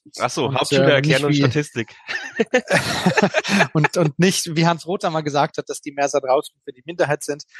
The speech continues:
Speaker 2: Das war das, das Einzige, was jetzt vielleicht gerade noch im Nachgang diskutiert wird. Aber ansonsten gab's überhaupt nichts, äh, Erwähnenswertes tatsächlich. Außer, dass Herr Rothammer angekündigt hat, dass der Sportchef, äh, wohl in zwei bis drei Wochen vorgestellt wird.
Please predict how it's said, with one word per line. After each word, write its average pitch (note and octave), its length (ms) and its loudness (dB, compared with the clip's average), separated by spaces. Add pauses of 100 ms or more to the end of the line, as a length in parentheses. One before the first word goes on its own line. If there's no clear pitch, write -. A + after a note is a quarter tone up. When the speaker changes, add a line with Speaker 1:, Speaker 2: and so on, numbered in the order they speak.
(200)
Speaker 2:
Das - 240 0
war C3 280 6
das, C3 340 -8
das C#3+ 160 -4
Einzige, C#3+ 420 -2
was C3+ 260 -2
jetzt C#3 220 -2
vielleicht C3+ 340 2
gerade C3+ 220 2
noch C3 100 -4
im C3+ 60 -6
Nachgang B2+ 380 0
diskutiert C3 560 0
wird. C#3+ 180 2 (300)
Aber A#2+ 120 0
ansonsten C3 360 -2
gab's - 440 2 (260)
überhaupt B2 520 0
nichts, - 480 0
äh, A2+ 300 2 (220)
Erwähnenswertes A#2+ 760 2
tatsächlich. - 580 -14 (400)
Außer, D#3 240 4
dass - 260 0
Herr D#3 200 0
Rothammer D3+ 340 0
angekündigt D3 540 -4
hat, C#3+ 160 0
dass C3 100 -2
der C#3+ 80 0
Sportchef, C3+ 600 0 (500)
äh, B2+ 340 -2
wohl C#3 140 -2
in C3+ 60 -2
zwei C#3 240 4
bis C3+ 140 -2
drei D#3+ 180 4
Wochen F3+ 180 0
vorgestellt C3 540 -4
wird. - 220 -20